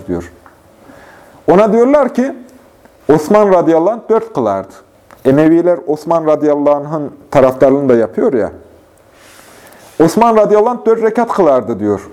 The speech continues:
"Osman radıyallahu anh gibi birisine sen muhalefet etmen edepsizlik sayılır." diyorlar. Ee, diğer taraftan iki rekat kılması da Ali radıyallahu anh'ın uygulamasına uymak oluyor. Yani kişilere indirgiyorlar bunu.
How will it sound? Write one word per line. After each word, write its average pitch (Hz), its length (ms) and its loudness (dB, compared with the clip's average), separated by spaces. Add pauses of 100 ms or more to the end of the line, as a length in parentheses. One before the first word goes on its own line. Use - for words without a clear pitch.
(100)
"Osman 220 340 2
radıyallahu 202 340 2
anh 220 160 -4
gibi 156 200 -2
birisine 202 320 -2
sen 196 160 0
muhalefet 196 580 0
etmen 220 360 -6
edepsizlik 175 540 0
sayılır." 117 440 2
diyorlar. 135 340 -2 (920)
Ee, 127 360 4 (180)
diğer 180 220 2
taraftan 202 340 2
iki 190 180 -2
rekat 196 320 0
kılması 190 380 0
da - 160 0
Ali 180 200 2
radıyallahu 147 760 0
anh'ın 143 360 -8
uygulamasına 131 880 -2
uymak 110 400 -2
oluyor. 131 340 0 (240)
Yani 135 260 2
kişilere 151 500 2
indirgiyorlar 110 760 0
bunu. 226 220 -4